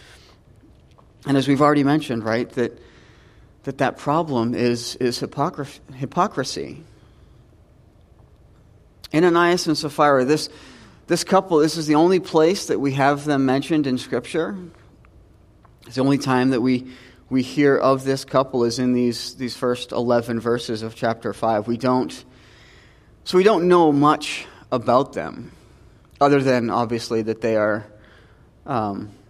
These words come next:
liars and hypocrites, I guess. But they do represent, I think, to us a sharp contrast.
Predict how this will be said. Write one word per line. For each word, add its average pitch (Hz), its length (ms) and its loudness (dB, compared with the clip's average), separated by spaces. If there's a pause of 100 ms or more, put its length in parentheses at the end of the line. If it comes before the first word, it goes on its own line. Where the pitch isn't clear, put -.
(320)
liars 113 500 0
and 113 100 -10
hypocrites, 139 480 -8
I 98 100 -6
guess. 107 420 -10 (4000)
But 156 140 0
they 151 100 6
do 180 240 2
represent, 165 680 0
I 127 100 0
think, 120 340 -6
to 113 200 -2
us 110 440 -4 (1300)
a 131 100 -2
sharp 147 440 2 (240)
contrast. - 1000 -6